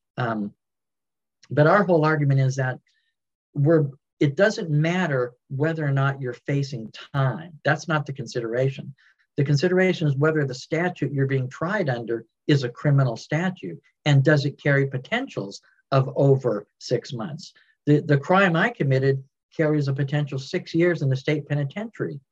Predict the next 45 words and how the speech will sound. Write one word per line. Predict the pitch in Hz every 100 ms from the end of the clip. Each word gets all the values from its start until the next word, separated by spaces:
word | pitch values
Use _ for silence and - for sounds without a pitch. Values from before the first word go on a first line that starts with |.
| _ -
Was | 139
I | 143 147
ever | 165 143
facing | 135 151 185 208 190
six | - 190 -
years? | 196 214 233 - _
They're | 160
gonna | 175 156
say | 135 139
no. | 131 139 107 - _ _ _
Was | 123 131
I | 156
ever | 147
facing | 135 151 151 143
six | 135 147 147 156
months? | 156 202 -
No. | 135 220 160 98 - -
But | 139
still, | - - 208 180
I | -
was | 160 156
tried | - 160 160 156
under | 143 123
a |
statute | - - 170 190 - 110 104 _ _ -
with | 139
a | 135
potentiality | - 131 143 147 139 135 170 170 120 113 _ -
of | 117
six | - 165 -
years | 156 151
in | 139
the |
state | 123 - 135 135
penitentiary, | 123 120 - 226 220 170 175 _ -
which | 185 180 _ _ -
really | 208 311
begs | 226 156 180 208 170
the | 143
question. | - 202 - 190 185 - _ -
If | 139
you | 247
have | 262 262 226
a |
judge, | 147 135 180 120 107 135